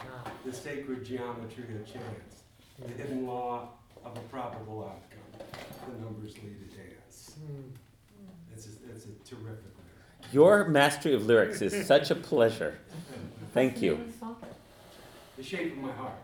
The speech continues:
Speaker 1: Shape of My Heart.
Speaker 3: Shape of My Heart. I've never listened to the lyrics. I know the song.
Speaker 2: It's a terrific lyric.
Speaker 3: Okay, now, I want to go in one more direction with a few minutes. So if you look at page, uh,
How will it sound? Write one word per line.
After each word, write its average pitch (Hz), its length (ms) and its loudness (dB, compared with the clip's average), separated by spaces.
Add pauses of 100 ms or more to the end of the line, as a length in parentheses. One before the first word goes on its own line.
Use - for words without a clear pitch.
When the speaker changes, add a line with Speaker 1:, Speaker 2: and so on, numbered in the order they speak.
Speaker 1:
Shape 165 160 -6
of - 60 -10
My 151 120 -10
Heart. 160 240 -12
Speaker 3:
Shape 117 180 -2
of 120 80 2
My 101 140 6
Heart. 98 400 4 (440)
I've 107 120 2
never 151 180 8
listened 147 240 6
to 131 60 8
the 117 60 8
lyrics. 139 300 8
I 101 60 2
know 110 140 2
the 135 100 2
song. - 360 4
Speaker 2:
It's - 140 0
a 226 120 0
terrific - 300 -4
lyric. 104 480 -14 (760)
Speaker 3:
Okay, 151 260 6
now, 110 300 6 (800)
I 135 100 10
want 156 200 8
to 165 60 2
go 160 140 8
in 147 100 8
one 170 220 8
more 165 160 12
direction 131 480 8
with 110 160 6
a 113 60 6
few - 180 0
minutes. 113 420 2 (440)
So 143 140 12
if 135 120 8
you 135 100 12
look 160 280 10
at 196 140 6
page, 147 420 8 (120)
uh, 117 420 12